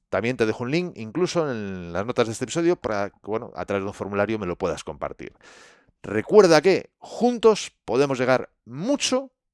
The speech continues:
pero que mucho más lejos. Y entre tanto, hablemos de qué va a tratar el próximo episodio de Código Emprendedor. En él te voy a hablar de qué hacer cuando la vida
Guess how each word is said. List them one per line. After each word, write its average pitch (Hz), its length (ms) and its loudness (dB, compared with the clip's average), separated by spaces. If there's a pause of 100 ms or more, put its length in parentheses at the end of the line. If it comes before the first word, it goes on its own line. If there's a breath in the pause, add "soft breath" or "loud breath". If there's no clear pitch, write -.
(120)
pero 92 220 -4
que 90 140 -6
mucho 127 480 -4 (180)
más 95 220 -4
lejos. - 720 -12 (1120)
Y 269 100 8
entre 226 240 6
tanto, 220 480 6
hablemos 202 520 4
de 165 120 2
qué 247 160 2
va 208 80 8
a 190 40 6
tratar 170 480 6
el 143 200 4
próximo 208 360 6
episodio 202 360 6
de 156 80 6
Código 202 280 8
Emprendedor. 117 640 0 (320)
En 185 120 2
él 247 140 8
te - 80 6
voy 220 140 8
a 196 40 10
hablar 196 420 6
de 135 240 -4
qué 247 160 6
hacer 185 460 6
cuando 151 320 2
la 165 80 6
vida 202 320 4